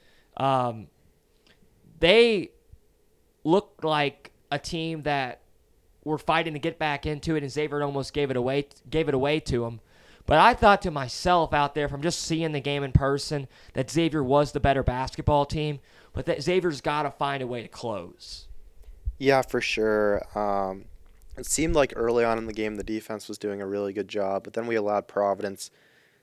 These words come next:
Speaker 2: to kinda get in a bit of a rhythm, uh, that we couldn't match. We kinda had a scoring drought there for a little bit to open the second half, um, where Providence was just getting whatever they wanted. Uh,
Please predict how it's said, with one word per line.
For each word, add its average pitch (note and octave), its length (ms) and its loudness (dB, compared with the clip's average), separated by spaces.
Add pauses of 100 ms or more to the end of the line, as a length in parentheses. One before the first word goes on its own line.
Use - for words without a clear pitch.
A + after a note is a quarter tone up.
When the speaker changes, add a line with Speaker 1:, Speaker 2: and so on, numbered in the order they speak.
(100)
Speaker 2:
to - 60 -18
kinda C3+ 240 0
get A#2+ 160 0
in A2+ 120 -8
a G#2 40 -6
bit A2 220 0
of G#2 80 -2
a G2+ 80 -4
rhythm, G2+ 520 -2 (580)
uh, G2 140 -2
that G#2 100 -2
we G#2+ 80 -4
couldn't A2 300 -6
match. G2+ 420 0
We G#2 60 -10
kinda G2+ 200 -8
had G2 160 -4
a F#2+ 40 -8
scoring G2+ 460 -4
drought G2 320 0
there G2+ 200 2
for G#2 180 -6
a G2+ 60 -2
little G2+ 220 -2
bit G2+ 260 0
to G#2 100 -8
open G#2 280 -8
the G2+ 60 -12
second - 380 -2
half, G2+ 560 -4 (720)
um, F2+ 640 -6
where A2 360 4 (140)
Providence G#2 540 0
was G#2 120 -10
just G#2+ 160 -10
getting G#2 240 0
whatever G#2 280 -2
they G#2 120 -2
wanted. G2+ 500 -6 (120)
Uh, F#2+ 360 -6